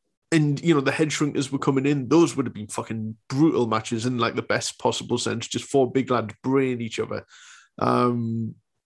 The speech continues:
but sadly, they didn't keep the belts, j-, wh-, what, like, another two months? And then they lost them on Wrestling Challenge,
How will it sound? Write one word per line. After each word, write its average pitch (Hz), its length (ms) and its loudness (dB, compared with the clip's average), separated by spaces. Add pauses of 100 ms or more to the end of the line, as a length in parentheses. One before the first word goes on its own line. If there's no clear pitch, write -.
(200)
but - 760 -6
sadly, 131 400 2
they 123 140 -4
didn't 123 260 -2
keep - 180 -4
the 113 80 -4
belts, 127 520 -2 (120)
j-, - 80 -6
wh-, 78 240 -6
what, 123 220 0
like, 127 160 0
another 147 240 0
two 175 180 0
months? 190 340 -4
And 139 80 -2
then 143 120 2
they 147 60 6
lost 165 260 2
them 131 140 -2
on 123 100 2
Wrestling 120 340 -4
Challenge, 131 580 -4